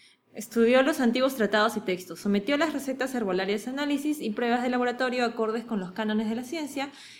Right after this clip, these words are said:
y su investigación le valió el Premio Nobel de Medicina dos mil quince". Y por lo dicho, a los cuarenta con veintinueve minutos y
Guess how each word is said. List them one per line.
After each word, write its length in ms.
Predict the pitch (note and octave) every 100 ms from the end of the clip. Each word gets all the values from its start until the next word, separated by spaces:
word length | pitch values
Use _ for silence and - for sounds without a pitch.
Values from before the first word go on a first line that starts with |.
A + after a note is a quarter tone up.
| -
y 80 |
su 100 | C4+
investigación 640 | C4+ C4+ C4 C4+ B3+ B3+ D#4+
le 80 | E4+
valió 200 | C4+ A#3+
el 60 |
Premio 240 | A#3 B3 A3+
Nobel 280 | A#3 A#3 A#3+
de 80 | A#3+
Medicina 720 | F#3+ F3+ G#3+ A3 A3 - -
dos 200 | G3+ F#3
mil 140 | F#3+ F3+
quince". 320 | F3 - - - - _ _ _ _ _ -
Y 60 | B3
por 140 | A#3+
lo 80 | A#3
dicho, 260 | C#4 D4 F#4
a 40 |
los 120 | D#4
cuarenta 580 | D#4 G#3+ A#3 A#3 B3 A#3
con 120 | G#3+
veintinueve 440 | G3 G3 G3 G#3+ A#3
minutos 560 | G#3+ G#3 G#3 A3+ A3+ -
y 400 | - G3 F#3+